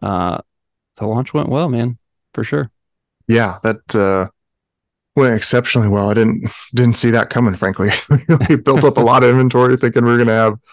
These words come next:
Speaker 2: you know, just sail us all the way through, and it's essentially gone. We're, we've already, you know,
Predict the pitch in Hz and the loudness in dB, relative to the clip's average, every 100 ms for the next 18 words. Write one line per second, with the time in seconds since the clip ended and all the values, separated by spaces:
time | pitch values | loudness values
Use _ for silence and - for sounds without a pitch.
0 | _ _ - - - 123 107 107 - - | _ _ -10 -8 -2 0 0 -2 -6 -12
1 | _ - - - 120 113 117 113 113 113 | _ -14 -8 -2 2 4 2 2 0 2
2 | 113 110 - 110 123 110 104 98 - - | 2 2 0 2 2 2 0 -4 -6 -8
3 | _ _ _ _ _ _ - - - 117 | _ _ _ _ _ _ -10 -8 -6 -6
4 | - 104 - - 98 113 113 - - - | -4 -8 -8 -6 -2 0 0 -4 -10 -6
5 | - 98 107 _ _ _ _ - 120 120 | -4 -2 -4 _ _ _ _ -2 2 4
6 | 117 120 113 104 - _ - 92 - - | 4 4 4 0 -4 _ -8 -6 -6 -8